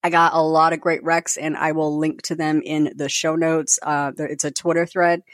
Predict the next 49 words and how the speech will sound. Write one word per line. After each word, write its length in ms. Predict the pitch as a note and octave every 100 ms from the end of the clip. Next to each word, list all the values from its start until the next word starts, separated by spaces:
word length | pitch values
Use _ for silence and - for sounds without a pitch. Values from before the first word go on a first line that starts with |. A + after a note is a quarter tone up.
| - - - _ _
So 480 | - - E3+ D#3+ D3+
I 100 | D#3
got 220 | E3 D#3
a 60 | D#3
lot 200 | D#3 D#3+
of 60 |
great 200 | D#3+ D3+
recs. 180 | D#3+ D#3
So 100 | E3
I 40 |
have 180 | D3 D3
a 40 | D3
lot 360 | D3 D3+ D3+
of 100 | D#3
books 280 | D#3 D3+ -
to 120 | D#3
dig 300 | C#3+ D#3 C#3+
through. 280 | - D#3+ D#3
I'm 120 | E3
j-, 120 | D3+ E3+
I'm 100 | F3
looking 360 | G3+ A#3+ A3+
to, 100 | A#3
just 320 | G#3 G3+ G3 A3+
looking 200 | A3+ G#3+
for 140 | -
inspiration. 680 | E3+ F3 - D3 C#3 - C3+
I'm 140 | D3
looking 240 | D#3+ F3+
for 300 | F3 F3 E3
books 360 | C#3+ D#3+ D#3+ -
to 100 | -
give 280 | C3+ E3 E3
me 140 | D#3 -
ideas. 580 | D3+ C#3+ D3+ C#3+ C3 B2+
I 120 | D3+
am 140 | D3+
not 200 | D#3 D#3
looking 260 | D3+ C#3+ D#3
to 120 | - B2+
copy 540 | - D#3 - E3+ E3
anybody's 580 | D#3+ D#3+ D3+ C#3 C3+ -
work. 460 | C#3 F3 B3+ - _ _ _ _ _ _ _ - E3+
I 100 | F3+
am 100 | F#3
looking 260 | F3+ G3
for 100 | F3
books 260 | D#3+ E3 -
that 180 | D#3+